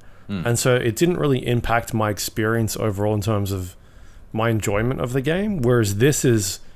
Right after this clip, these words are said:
Speaker 2: impacting my experience of the game every moment I'm playing it. And so there's
Speaker 1: Yeah.
Speaker 2: a big difference there, I think.
Speaker 1: Yeah.
Speaker 2: Um, and so, yeah, it's, for me, I just don't understand how it,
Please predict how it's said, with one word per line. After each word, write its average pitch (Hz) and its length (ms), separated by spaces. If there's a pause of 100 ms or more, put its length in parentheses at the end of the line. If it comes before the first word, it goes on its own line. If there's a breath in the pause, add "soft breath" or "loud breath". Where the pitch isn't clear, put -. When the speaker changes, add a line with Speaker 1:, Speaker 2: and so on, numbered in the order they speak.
(1200 soft breath)
Speaker 2:
impacting 123 520
my 110 180
experience 110 680 (100)
of 104 100
the 110 80
game 101 480 (920)
every 127 240
moment 113 280
I'm 95 100
playing 113 340
it. - 140 (1160 loud breath)
And 113 140
so 117 180
there's 95 180
Speaker 1:
Yeah. 113 40
Speaker 2:
a 107 60
big 113 180
difference 113 400
there, 95 220
I - 40
think. - 420 (320 loud breath)
Speaker 1:
Yeah. 139 200 (360)
Speaker 2:
Um, 95 200 (1400 loud breath)
and 113 300
so, 120 640 (840)
yeah, 123 280
it's, 104 320
for 143 160
me, 147 280
I 127 100
just 120 200
don't 120 280
understand 110 480
how 107 380
it, 107 120